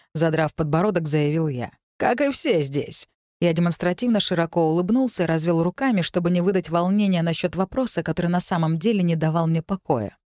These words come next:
Увязавшись за Аурелионом, я весь день не спускал с них глаз. Несмотря на восторженные вздохи Ати по поводу новой одежки и тарелки с едой,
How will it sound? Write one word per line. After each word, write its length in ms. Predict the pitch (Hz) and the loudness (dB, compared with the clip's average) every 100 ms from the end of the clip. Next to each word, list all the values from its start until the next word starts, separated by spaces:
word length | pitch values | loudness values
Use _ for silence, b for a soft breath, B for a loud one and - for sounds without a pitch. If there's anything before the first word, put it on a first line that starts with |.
| _ - | _ -2
Увязавшись 680 | 160 165 175 262 285 262 226 | 0 2 2 0 0 -2 0
за 160 | 214 - | 0 0
Аурелионом, 880 | 202 202 220 285 262 175 156 156 151 | 0 2 0 0 2 2 2 0 0
я 220 | 160 220 | 0 0
весь 240 | 214 233 | 2 0
день 180 | 208 247 | 2 2
не 120 | 170 | 2
спускал 500 | 156 - 160 - 180 | -2 -2 -4 0 -2
с 80 | - | 0
них 160 | 165 165 | -2 0
глаз. 480 | 185 143 107 - - _ _ _ - | 0 0 -2 -8 -12 _ _ _ -6
Несмотря 460 | 143 - 147 185 | -4 -2 0 2
на 80 | 220 | 2
восторженные 640 | 190 175 208 208 196 180 | 0 0 -2 0 0 0
вздохи 580 | 165 156 156 196 208 196 - | 0 -2 -2 -2 0 -6 -4
Ати 460 | 190 233 - 208 180 | -2 -2 -2 -2 0
по 120 | 160 | 0
поводу 340 | 151 185 170 165 | 0 0 0 0
новой 400 | 180 170 160 151 | 0 2 2 0
одежки 540 | 147 185 226 - - | 0 0 0 -2 -2
и 100 | 156 | 0
тарелки 540 | - 151 165 208 202 | 0 0 2 0 0
с 120 | 170 - | -4 -2
едой, 480 | 156 147 208 240 | -2 0 0 0